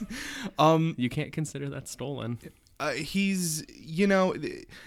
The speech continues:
Speaker 1: this is, of course, one of those crazy lawsuits that, uh, will get dismissed out of hand. I, his original attempt in two thousand fourteen was dismissed out of hand.
Speaker 2: It's not unlike when, um, uh, Nebraska State Legislator Ernie Chambers,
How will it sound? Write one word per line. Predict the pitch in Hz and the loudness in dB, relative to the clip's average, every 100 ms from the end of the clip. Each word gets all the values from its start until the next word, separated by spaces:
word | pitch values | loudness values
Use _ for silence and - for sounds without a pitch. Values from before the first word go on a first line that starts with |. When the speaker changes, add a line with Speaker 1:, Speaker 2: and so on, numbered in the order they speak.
| 156 | -2
Speaker 1:
this | 196 | 0
is, | 226 220 | 2 0
of | - | 2
course, | 170 147 | 0 2
one | 131 123 | 2 0
of | 107 | 0
those | 107 104 - | 0 0 -4
crazy | - 127 117 113 120 | -4 0 2 2 2
lawsuits | 110 98 98 - 95 92 92 - | 2 0 -2 -2 -4 -4 -6 -6
that, | 98 95 92 92 - | -4 -2 -2 -4 -4
uh, | 87 85 92 | -2 0 0
will | 117 127 | 0 0
get | 156 | 0
dismissed | 151 - 123 110 - - - | 0 0 0 -2 -2 -4 -2
out | 107 101 | 0 0
of | |
hand. | - 98 95 | -2 -4 0
I, | 143 | 0
his | 135 160 151 | 4 6 6
original | 151 156 160 131 | 6 6 4 2
attempt | 117 120 | 2 0
in | 107 | 0
two | 113 | -2
thousand | 107 101 98 | -2 -2 -4
fourteen | 101 95 101 98 | -6 -6 -6 -6
was | 95 | -6
dismissed | 98 - 92 95 85 | -6 -8 -8 -8 -8
out | 73 | -10
of | - | -12
hand. | 76 - - - | -14 -14 -14 -10
Speaker 2:
It's | 135 | -4
not | 147 139 - | 0 0 0
unlike | 139 127 127 | 0 -2 -2
when, | 127 117 | -2 -2
um, | 101 107 104 104 107 - _ _ _ - - 110 | -2 -4 -6 -8 -12 -16 _ _ _ -16 -12 -10
uh, | 107 104 | -8 -8
Nebraska | 107 117 120 117 120 | -6 -2 -2 0 -6
State | - 110 | -4 -2
Legislator | 110 110 120 110 | -2 -2 -2 -2
Ernie | - 110 110 | -2 -2 -4
Chambers, | - 113 113 107 104 104 | -4 -4 -4 -2 -4 -6